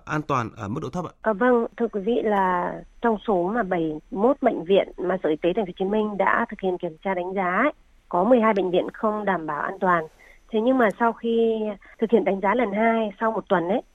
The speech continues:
Speaker 2: thì đã có chín đơn vị ra khỏi danh sách không đảm bảo an toàn. Trong đó thì bảy bệnh viện đã cải thiện thành bệnh viện an toàn, còn, ờ, hai bệnh viện là ở an toàn, ờ, ở mức thấp. Ba bệnh viện còn lại thì, ờ,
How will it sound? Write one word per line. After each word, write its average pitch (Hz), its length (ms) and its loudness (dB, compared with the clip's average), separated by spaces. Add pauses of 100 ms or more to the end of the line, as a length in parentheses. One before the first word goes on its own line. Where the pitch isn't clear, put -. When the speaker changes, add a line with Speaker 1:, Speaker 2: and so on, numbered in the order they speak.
(340)
Speaker 2:
thì 185 260 0
đã 165 260 -2
có 170 300 2 (100)
chín 180 120 0 (340)
đơn 214 180 -4
vị 175 240 2
ra 202 120 0
khỏi 170 280 0
danh 190 220 -4
sách 254 160 -6
không 202 280 -10
đảm 165 220 -4
bảo 147 140 -8
an 170 120 -10
toàn. 165 220 -2 (320)
Trong 220 160 2
đó 175 280 2
thì 226 80 -2 (200)
bảy 185 220 -2
bệnh 156 160 -8
viện 175 220 -2
đã 175 120 -2 (120)
cải 170 280 -2
thiện 185 240 4
thành 175 240 -4
bệnh 165 140 -4
viện 165 120 -2
an 185 120 -4
toàn, 170 240 0 (380)
còn, 175 300 6
ờ, 156 260 0
hai 240 240 -2
bệnh 190 200 -2
viện 180 180 2
là 165 420 -4 (100)
ở 180 160 0
an 190 220 0
toàn, 165 400 -2
ờ, 160 220 -6 (220)
ở 151 100 -12
mức 214 160 0
thấp. 320 140 6 (480)
Ba 226 120 10
bệnh 214 140 4
viện 185 160 2
còn 202 120 0
lại 190 260 0
thì, 196 160 -2
ờ, 160 400 -2